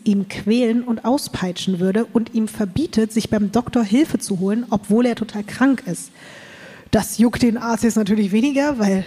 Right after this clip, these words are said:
er hat halt nach wie vor keinen Bock, irgendwen zu behandeln. Aber die anderen Informationen findet er schon ein bisschen interessant.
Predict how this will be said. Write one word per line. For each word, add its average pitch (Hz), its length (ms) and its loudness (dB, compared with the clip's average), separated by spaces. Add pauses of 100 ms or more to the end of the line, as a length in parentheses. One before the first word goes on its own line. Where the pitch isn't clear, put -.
er 208 160 2
hat 202 160 0
halt 208 340 -2 (300)
nach 220 320 2
wie 202 60 0
vor 190 160 2
keinen 190 200 0
Bock, 202 180 0
irgendwen 240 340 2
zu 233 100 -4
behandeln. 240 480 2 (500)
Aber 220 520 0 (120)
die 254 120 -6
anderen 185 400 -2
Informationen 240 760 -4
findet - 440 -6
er 277 120 -6
schon 302 540 -2
ein 170 220 -2
bisschen 180 340 -4
interessant. 175 880 -6